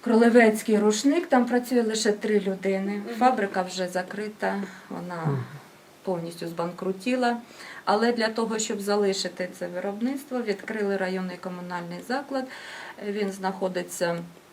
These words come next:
Speaker 1: по вулиці Комуністичній, кімната, в якій стоїть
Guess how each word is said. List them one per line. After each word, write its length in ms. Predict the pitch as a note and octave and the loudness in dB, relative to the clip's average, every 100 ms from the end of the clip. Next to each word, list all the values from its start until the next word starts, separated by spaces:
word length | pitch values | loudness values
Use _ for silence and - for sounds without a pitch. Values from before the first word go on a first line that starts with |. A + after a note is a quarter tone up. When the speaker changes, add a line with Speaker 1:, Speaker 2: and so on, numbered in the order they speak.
| - - - - G3 F3+ | -20 -20 -20 -16 -14 -6
Speaker 1:
по 80 | F#3 | -6
вулиці 380 | F3+ F3 F3 - | -4 -6 -6 -6
Комуністичній, 920 | F#3+ G#3 A3+ A#3+ D#4+ E4 - C4 B3+ | -4 -2 -2 -4 -6 -6 -4 -4 -4
кімната, 640 | A#3+ A#3 B3+ D4+ D4+ B3 | 0 2 2 0 0 -2
в 40 | |
якій 280 | G#3+ G#3+ A3+ | -2 -4 -6
стоїть 360 | A3 G#3+ G#3+ | -4 -2 -2